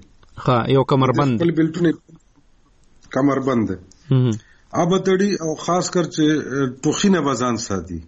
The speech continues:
Speaker 1: صحیح.
Speaker 2: ټوخي لپاره به خامخا که ده ته ټوخی کېږي د څه وجې نه، نو د هغې لپاره به دوا خوري چې
Speaker 1: مهم.
Speaker 2: ټوخی نه کېږي. ځکه چې کله موږ ټوخیږو، پامیر صاحب،
Speaker 1: مهم.
Speaker 2: نو ابډامینل، یعنې د خېټې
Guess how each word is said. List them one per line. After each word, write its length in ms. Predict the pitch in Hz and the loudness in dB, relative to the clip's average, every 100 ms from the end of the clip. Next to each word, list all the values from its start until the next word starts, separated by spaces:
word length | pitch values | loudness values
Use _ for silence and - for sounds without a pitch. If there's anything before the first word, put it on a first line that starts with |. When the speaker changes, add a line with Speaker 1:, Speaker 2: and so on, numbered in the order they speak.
| - - | -20 -12
Speaker 1:
صحیح. 360 | - 139 120 113 _ _ _ _ _ _ _ _ _ _ _ _ _ _ - - 95 - | 0 2 2 -2 _ _ _ _ _ _ _ _ _ _ _ _ _ _ -20 -18 -12 -6
Speaker 2:
ټوخي 240 | 135 175 | -2 0
لپاره 360 | 160 151 151 147 | 0 0 -2 0
به 100 | 139 | -2
خامخا 420 | 143 147 127 147 | -2 -2 -2 -4
که 140 | 151 | -2
ده 120 | 139 | -2
ته 120 | 151 147 | 0 -2
ټوخی 360 | 147 - 175 | -2 0 -2
کېږي 320 | 170 175 165 160 | 0 -2 0 2
د 80 | 147 | 2
څه 120 | 156 | 2
وجې 280 | 151 151 147 | 0 2 2
نه، 80 | |
نو 100 | 139 131 | 2 2
د 40 | 127 | 2
هغې 260 | 143 143 | 2 2
لپاره 280 | 135 135 135 | 0 0 -2
به 140 | 131 | 0
دوا 240 | 127 131 139 | 0 0 0
خوري 260 | - 160 | 0 0
چې 420 | 180 - - - 135 | 0 -6 -20 -4 0
Speaker 1:
مهم. 160 | 127 | 2
Speaker 2:
ټوخی 240 | 131 135 156 | 2 0 0
نه 180 | 156 | 2
کېږي. 220 | 127 135 151 | 0 -2 -2
ځکه 240 | 165 170 147 | -2 -2 -2
چې 100 | 151 180 | -2 0
کله 160 | 175 | 2
موږ 160 | 175 175 | 2 0
ټوخیږو، 480 | 170 151 208 175 143 | -2 -2 0 0 0
پامیر 200 | 131 131 | 2 2
صاحب، 200 | 117 120 117 - - 143 | 2 -2 -4 -12 -4 0
Speaker 1:
مهم. 260 | 139 127 113 - - _ - | 2 2 -2 -14 -20 _ -4
Speaker 2:
نو 80 | 143 | -2
ابډامینل، 760 | 147 156 147 170 180 170 170 | 0 -4 0 2 4 4 2
یعنې 300 | 160 156 151 151 | 2 2 2 2
د 40 | 139 | 2
خېټې 280 | 180 175 | 0 2